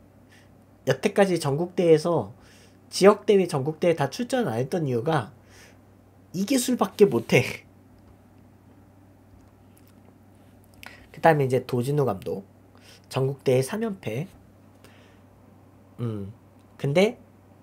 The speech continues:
스토리를 위해 북산에게 경기 중 엄청난 삽질을 남발하죠. 자, 그러면 이제 잠-, 여기서 잠시 쉰 다음에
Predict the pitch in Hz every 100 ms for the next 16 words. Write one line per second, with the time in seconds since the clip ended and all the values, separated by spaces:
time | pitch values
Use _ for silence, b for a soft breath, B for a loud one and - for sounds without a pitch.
0 | - - - - - 320 311 269 175 123
1 | 156 208 - - - - b b b -
2 | 151 - - 208 165 107 127 143 104 110
3 | 120 95 135 196 - 101 123 143 123 113
4 | - - 190 165 95 90 - - - -
5 | - - - - - - - - - -
6 | B B B B B - 147 117 - -
7 | 214 254 220 147 151 135 214 B B B
8 | B - - - - - - 117 - 127
9 | 160 165 214 240 b b b - - -
10 | 135 143 165 - 269 262 233 160 202 165